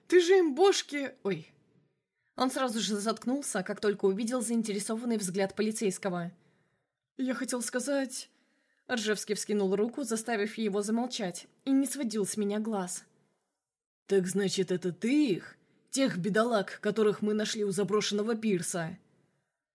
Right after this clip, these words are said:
«Жаль, что они далеко не уплыли», пробормотал я,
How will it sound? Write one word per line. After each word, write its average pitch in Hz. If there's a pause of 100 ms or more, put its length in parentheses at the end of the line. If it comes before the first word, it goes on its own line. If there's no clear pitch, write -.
(260)
«Жаль, 202
что -
они 185
далеко 185
не 185
уплыли», 170 (300)
пробормотал 190
я, 180